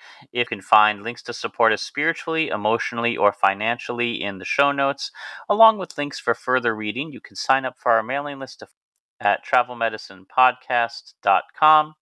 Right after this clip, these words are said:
and you'll even get a free eighty Plagues book for signing up, of which there are more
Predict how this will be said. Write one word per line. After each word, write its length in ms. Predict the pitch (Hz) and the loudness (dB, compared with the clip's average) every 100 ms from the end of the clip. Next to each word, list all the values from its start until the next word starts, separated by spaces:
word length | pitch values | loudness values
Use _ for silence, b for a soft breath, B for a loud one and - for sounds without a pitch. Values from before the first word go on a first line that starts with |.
| _ _ _ _ _ _ - | _ _ _ _ _ _ -8
and 180 | 117 127 | -4 4
you'll 200 | 202 175 | 4 4
even 300 | 196 170 131 | 0 -2 2
get 200 | 135 131 | 2 2
a 180 | 107 101 | -6 -10
free 680 | _ - 147 156 117 104 | _ -16 -8 -6 -4 -6
eighty 260 | 101 104 107 | -6 -6 -8
Plagues 400 | - 101 95 95 | -2 -2 -2 -8
book 360 | 92 90 - _ b b b _ | -6 -6 -8 _ b b b _
for 160 | - | -6
signing 480 | 101 - 98 92 92 | -2 2 2 0 -2
up, 240 | 110 156 - _ _ _ _ _ _ _ _ _ - - - | 2 4 2 _ _ _ _ _ _ _ _ _ -20 -20 2
of 220 | 120 - | 2 2
which 240 | 123 - | -4 -6
there 160 | - 110 | -2 2
are 180 | 107 101 | 4 2
more 420 | 95 95 92 | -2 -4 -4